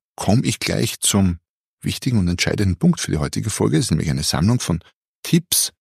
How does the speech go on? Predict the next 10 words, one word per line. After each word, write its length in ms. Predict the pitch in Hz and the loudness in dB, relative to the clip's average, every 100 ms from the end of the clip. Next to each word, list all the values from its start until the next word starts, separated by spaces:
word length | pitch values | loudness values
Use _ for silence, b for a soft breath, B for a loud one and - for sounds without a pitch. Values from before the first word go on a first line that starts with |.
| _ _ _ _ - | _ _ _ _ -2
die 120 | 127 | 2
du 240 | 127 123 - _ _ _ _ _ - | 4 4 0 _ _ _ _ _ 0
nutzen 380 | 107 107 - | 2 4 2
kannst, 640 | 107 95 87 87 - - - | 2 2 4 4 0 -4 -10
um 480 | - 90 87 85 82 - _ _ _ _ _ | -4 0 2 2 -2 -10 _ _ _ _ _
dich 320 | 87 82 - - | 0 0 -2 -8
vor 240 | - - | -10 -4
solchen 640 | 76 - 82 - 76 73 - _ _ _ _ _ | -2 0 0 0 0 0 -2 _ _ _ _ _
Terminen 560 | - 82 80 85 85 76 | 0 4 4 4 4 2
nochmal 580 | 73 - 73 65 73 | 0 -4 -4 -4 -6